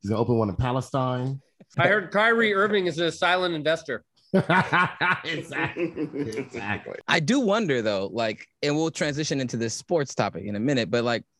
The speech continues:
Speaker 3: you know, you have a bar nine eleven, you have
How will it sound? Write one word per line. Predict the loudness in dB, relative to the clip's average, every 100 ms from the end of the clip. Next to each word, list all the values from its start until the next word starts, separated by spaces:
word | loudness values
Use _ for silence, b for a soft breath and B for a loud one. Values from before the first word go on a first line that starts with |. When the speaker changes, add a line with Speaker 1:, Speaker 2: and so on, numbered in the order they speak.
| _ _
Speaker 3:
you | 0
know, | 2
you | 2 0
have | 0 -2 -4 -8
a | -6
bar | -2 0 0
nine | 0 -2 -2
eleven, | -2 -2 -4 -6 -8
you | -4 -2
have | 2 2 2 2 2 -2